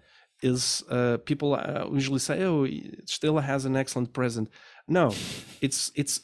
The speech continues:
it, what they don't know, uh, and I think I, I, I,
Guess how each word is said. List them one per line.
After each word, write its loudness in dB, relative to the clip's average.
it, -8
what 2
they 6
don't 2
know, 4
uh, -2
and 0
I 2
think -2
I, -4
I, -2
I, -4